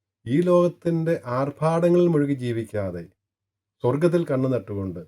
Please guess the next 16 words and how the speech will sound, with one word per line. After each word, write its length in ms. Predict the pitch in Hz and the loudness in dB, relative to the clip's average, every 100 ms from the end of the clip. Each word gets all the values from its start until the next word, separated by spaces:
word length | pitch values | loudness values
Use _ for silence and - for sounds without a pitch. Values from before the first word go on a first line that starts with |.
| _ | _
മരണശേഷമുള്ള 760 | - 113 160 156 180 175 180 170 | -8 -4 -2 0 0 0 -2 -2
ജീവിതത്തിൽ, 420 | 147 139 123 117 110 | -2 -2 -4 -6 -8
നിത്യമായ 500 | 104 123 170 170 165 | -8 -4 0 0 0
ആ 80 | 160 | -2
ജീവിതത്തിൽ 380 | 147 139 135 131 | -2 -4 -4 -8
കണ്ണു 220 | 123 120 | -8 -6
നട്ടുകൊണ്ട് 460 | 120 110 117 113 107 - _ _ _ _ | -6 -8 -10 -8 -10 -12 _ _ _ _
ജീവിക്കാനുള്ള 500 | 113 113 117 113 110 | -6 -4 -4 -2 -2
ആ 140 | 104 131 | -4 -2
ഒരു 200 | 143 139 | 0 -2
ശ്രദ്ധയും 480 | - 110 - 123 117 | -4 -8 -4 -4 -4
നമുക്കുണ്ടാകേണ്ടതുണ്ട് 1000 | 107 104 104 107 110 113 107 104 107 127 117 | -6 -8 -6 -6 -6 -6 -8 -8 -4 -2 -2
എന്ന് 200 | 104 104 - _ _ _ - | -4 -8 -12 _ _ _ -8
ഈ 100 | 110 | -4
വായനകൾ 440 | 107 101 104 101 | -4 -4 -6 -6
നമ്മെ 200 | 95 | -6